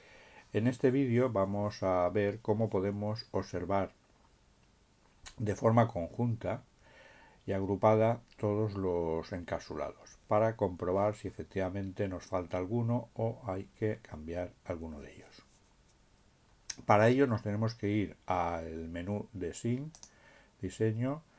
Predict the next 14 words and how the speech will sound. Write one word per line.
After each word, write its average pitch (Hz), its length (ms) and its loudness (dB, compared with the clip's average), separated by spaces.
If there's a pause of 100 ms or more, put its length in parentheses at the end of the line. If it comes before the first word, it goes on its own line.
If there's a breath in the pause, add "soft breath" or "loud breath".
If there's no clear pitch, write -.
(440 soft breath)
y 120 300 -2 (200)
a 92 540 0
habilitar 98 560 2
la 95 160 0
opción 113 460 -2
Design 113 360 -4
Explorer. - 560 -4 (800 loud breath)
El 110 80 -4
Design 107 260 -4
Explorer 139 580 4
es 107 120 -2
una 110 140 -4
especie 113 560 -2
de, 104 360 -2